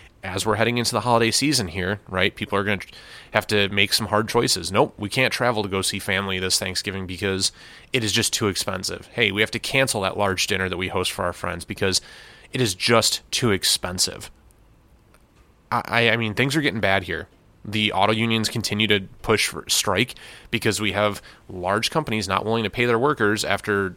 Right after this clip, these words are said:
you know, taking the bailouts and suspending their cost of living raises. Uh, you know, talking to my dad, that's something that they're watching, uh, day to day now. It's not even every Friday anymore. Now it's just, "Hey, at any given time, we're gonna close another plant until we get what we want."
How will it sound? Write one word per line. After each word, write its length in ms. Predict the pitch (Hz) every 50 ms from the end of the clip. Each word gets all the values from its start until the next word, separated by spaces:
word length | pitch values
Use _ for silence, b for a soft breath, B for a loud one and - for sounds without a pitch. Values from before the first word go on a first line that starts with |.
| - -
you 100 | - 107
know, 100 | 101 98
taking 340 | 95 - 117 113 98 110 107
the 80 | 104 92
bailouts 520 | 104 110 123 123 107 101 104 104 - -
and 140 | 98 92 90
suspending 500 | - - - - - 104 110 110 107 104
their 220 | 110 113 110 95
cost 240 | - 110 104 107 -
of 80 | 120 104
living 200 | 135 147 143 101
raises. 480 | 90 90 95 95 104 110 131 - - - b b b b b b b b b b b b _ _ _ - -
Uh, 260 | - 87 85 82 78 - -
you 100 | 104 101
know, 140 | 98 107 110
talking 300 | - 104 107 - 131 107
to 20 |
my 100 | 110 113
dad, 280 | 107 123 151 139 123 104
that's 120 | 101 -
something 200 | - 117 120 104
that 60 | 101
they're 120 | 101 120 139
watching, 540 | 113 101 107 - - 120 120 120 117 - -
uh, 160 | - 69 71 - -
day 200 | 117 - 101 110
to 100 | 135 135
day 220 | 127 131 156 185 160
now. 200 | 95 85 - -
It's 100 | - -
not 120 | 113 110 143
even 220 | 139 127 127 113 -
every 220 | 123 117 127 123 -
Friday 340 | - 98 90 135 139 127
anymore. 400 | 95 92 95 90 85 78 78 - - B B B B B B B B B
Now 160 | 107 113 123
it's 100 | 127 -
just, 200 | - 113 - -
"Hey, 100 | 143 143
at 60 | 120
any 160 | 117 127 139 131
given 200 | 131 127 135 123
time, 240 | 131 143 123 113
we're 120 | 107 110 110
gonna 100 | 117 107
close 260 | - 127 117 117 98
another 200 | 110 110 110 104
plant 320 | - - 117 107 101 -
until 260 | 92 101 - 110 104 101
we 80 | 107
get 140 | 101 113 107
what 100 | 98 98
we 80 | - 98
want." 260 | 92 90 - -